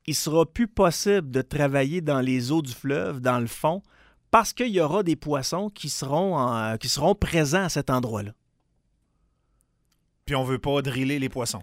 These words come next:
Speaker 2: c'est ça ?
Speaker 1: Le calendrier prescrit que les opérations en eau doivent cesser au plus tard le quinze mai afin de
Speaker 2: Bon.
Speaker 1: respecter la période de restriction associée à la protection des poissons.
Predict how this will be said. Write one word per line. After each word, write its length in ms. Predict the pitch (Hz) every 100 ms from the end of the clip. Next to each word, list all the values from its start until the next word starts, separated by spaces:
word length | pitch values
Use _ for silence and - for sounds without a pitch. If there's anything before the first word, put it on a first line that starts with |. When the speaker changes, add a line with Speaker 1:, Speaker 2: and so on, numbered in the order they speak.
| -
Speaker 2:
c'est 140 | -
ça ? 120 | 101
Speaker 1:
Le 40 | 110
calendrier 580 | - 202 233 208 208 247
prescrit 420 | - 180 - 196
que 100 | 165
les 200 | 139 143
opérations 600 | 185 185 170 170 - 208
en 220 | 151 143
eau 260 | 175 220 233
doivent 320 | 151 160 160
cesser 360 | - 170 160 208
au 80 |
plus 180 | 190 208
tard 320 | 220 247 233
le 140 | 156 151
quinze 420 | - 214 196 151
mai 220 | 165 233
afin 300 | - 151 196
de 60 | 190
Speaker 2:
Bon. 60 | 156
Speaker 1:
respecter 420 | 185 - 175 247
la 100 | 208
période 380 | 156 143 165 202
de 80 | 147
restriction 640 | 147 185 - 160 214 226
associée 440 | - 233 214 - 226
à 20 |
la 80 | 156
protection 480 | - 143 139 190 190
des 100 | 143
poissons. 460 | - 151 131 156